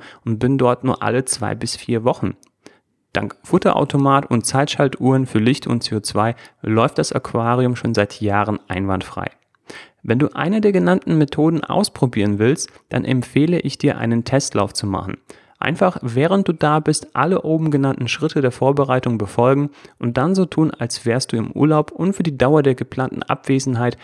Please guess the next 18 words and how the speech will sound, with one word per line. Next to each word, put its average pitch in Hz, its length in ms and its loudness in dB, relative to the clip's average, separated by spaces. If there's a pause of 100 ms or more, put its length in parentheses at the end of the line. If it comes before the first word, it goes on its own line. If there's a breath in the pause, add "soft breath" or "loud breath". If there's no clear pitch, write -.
(240 loud breath)
entweder 120 440 2
nur 131 540 2 (300 soft breath)
nach 123 220 -2
der 107 160 0
Liste 107 420 -2
handeln, 135 380 0
also - 320 -2
das, 117 260 0
was 113 160 -8
du 120 100 -2
für 107 120 -4
die 107 80 -2
Vertretung 113 520 -2
aufgeschrieben 101 720 -2
hast, 120 300 -4 (420 loud breath)
oder 147 460 4 (1400 soft breath)
Methode 123 420 2
zwei, 104 540 -2